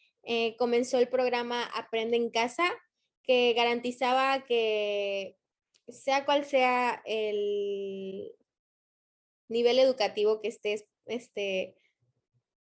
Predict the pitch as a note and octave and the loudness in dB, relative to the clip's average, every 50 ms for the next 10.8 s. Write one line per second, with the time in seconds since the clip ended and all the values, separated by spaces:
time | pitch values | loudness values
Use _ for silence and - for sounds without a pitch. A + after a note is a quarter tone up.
0 | _ _ _ _ _ _ _ _ _ _ _ _ _ _ - B3 - C4 B3 A#3+ | _ _ _ _ _ _ _ _ _ _ _ _ _ _ -14 -4 0 0 0 0
1 | B3 - B3 A3+ A#3 A#3+ B3 C4+ D#4 F#4 G#4+ - _ - A#3 A#3 - B3 A3+ A#3 | 0 0 2 2 2 2 2 2 2 0 -2 -4 _ -6 -6 -4 -2 -4 -2 0
2 | B3 B3 B3 C4 A#3 A#3 A#3 A3+ A3+ A3 G#3 G3+ G3+ G#3+ A3 A#3 B3 C4+ D4+ F#4 | -2 -2 0 -2 -2 0 0 2 2 2 2 2 2 0 0 0 -2 -4 -6 -8
3 | - _ _ _ _ _ _ _ _ _ _ _ G#3+ A#3 A#3 A3+ A3+ A3+ A3+ G#3+ | -12 _ _ _ _ _ _ _ _ _ _ _ -4 -2 -2 0 -2 -2 -4 -4
4 | - - _ - A#3+ C4 B3+ - D4 D4 C#4 C#4 C#4 C#4 - A#3 A3 A3 A3 A3 | -6 -8 _ -2 -2 -2 0 0 0 0 2 0 0 -2 -2 0 0 2 2 2
5 | A3+ A#3 A#3 A#3+ A#3+ A#3+ - A#3+ A3 G#3+ G#3 G#3 G#3 G3+ G3+ G3+ G3+ F#3+ - - | 2 2 2 0 -2 -2 -2 -2 0 0 0 0 0 0 0 0 -2 -4 -6 -8
6 | _ _ _ _ _ _ _ - A3+ A#3+ B3+ B3+ B3+ B3 A3 G#3+ G#3 G#3+ G#3+ G#3+ | _ _ _ _ _ _ _ -10 -6 -4 -2 -2 -2 -2 -2 0 0 0 0 0
7 | G#3+ G#3 G#3 G#3 G#3 G#3 G#3 G#3 G#3 G#3 G3+ G3+ G3 F#3+ F#3 F#3 - _ _ _ | 0 0 0 0 -2 -2 -4 -4 -4 -4 -6 -6 -6 -8 -10 -12 -14 _ _ _
8 | _ _ _ _ _ _ - C4 C#4+ C#4+ C#4+ C#4+ D4 C#4+ C#4+ B3+ A#3+ A3+ G#3+ A3 | _ _ _ _ _ _ -6 -2 0 2 2 2 2 0 0 0 0 0 -2 -4
9 | A3+ - B3 A#3+ B3+ B3 - E4 E4 E4 D#4 - - - A#3 C4+ C#4+ D4+ D#4+ D#4 | -4 -2 -2 -2 -2 -2 -4 -2 -2 0 -2 -4 -6 -10 -8 -6 -4 -4 -2 -2
10 | D4+ C#4+ C4+ B3 A#3+ A#3 A#3 A#3 A#3+ A#3+ B3 B3 B3+ B3+ C4 - | 0 0 0 0 2 2 2 2 2 2 0 0 -2 -2 -4 -6